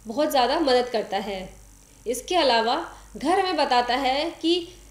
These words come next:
शेयर कैसे करना है, किसी की देखभाल किस प्रकार से करनी है, सहानुभूति की क्या feeling होती है,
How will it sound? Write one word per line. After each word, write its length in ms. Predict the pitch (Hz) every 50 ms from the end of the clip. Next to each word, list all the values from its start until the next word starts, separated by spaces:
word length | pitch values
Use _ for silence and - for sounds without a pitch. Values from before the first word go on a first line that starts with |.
| - - - - -
शेयर 320 | - - - 302 269 285 294
कैसे 300 | 285 294 269 269 269 262
करना 260 | 262 254 240 226 226
है, 160 | 233 254 247
किसी 260 | 247 247 277 277 311
की 100 | 302 339
देखभाल 420 | 262 226 240 247 233 214 226 269 294
किस 160 | 294 311 277
प्रकार 360 | - - 262 262 262 240 233
से 120 | 233 277 254
करनी 360 | 254 254 240 240 240 240 247
है, 140 | 240 240 240 - - - - - -
सहानुभूति 560 | 262 240 269 277 285 277 269 294 302 - 330
की 160 | 330 - 339
क्या 260 | 330 - - 302 320
feeling 400 | 339 330 311 285 262 269 269 262
होती 300 | 269 233 220 233 240 226
है, 160 | 247 247 247